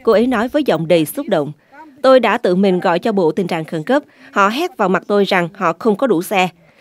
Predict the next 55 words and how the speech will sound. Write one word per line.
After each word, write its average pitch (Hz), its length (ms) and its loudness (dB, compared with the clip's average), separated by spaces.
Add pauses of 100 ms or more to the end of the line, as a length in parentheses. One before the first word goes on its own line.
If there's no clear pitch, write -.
Sau 285 200 -2
đó, 240 280 0
chúng 277 200 -2
tôi 233 180 2
không 233 200 0
thể 214 160 0
liên 233 160 2
lạc 196 220 0
được 175 180 0
với 214 120 -2
ai 196 200 -2
nữa, 180 320 0 (140)
không 220 220 0
ai 202 160 -2
trả 190 160 -4
lời 190 180 0
cả." 165 280 0 (680)
Đối 233 220 8
mặt 285 240 0
với 202 140 6
tình 180 160 0
huống 190 200 0
nguy 247 140 2
cấp, - 240 0 (220)
người 262 160 4
dân 277 220 0
trong 277 180 -4
làng 190 280 -2
đã 220 80 -4
phải 185 200 -4
tự 170 180 0
mình 180 320 2
chiến 226 160 0
đấu 226 160 4
với 214 240 2
ngọn 170 200 -4
lửa. 165 240 2 (460)
Họ 185 180 2
sử 247 140 -2
dụng 196 220 2
những 190 120 4
phương 233 180 0
tiện 175 180 2
sẵn 190 200 -4
có 202 220 0
như 226 240 2
vòi 180 200 -2
nước 220 280 2
để 185 160 2
cố 240 140 0
gắng 240 240 -2
cứu 302 180 -2
vãn 196 220 -2
tình 180 140 -4
hình. 180 180 0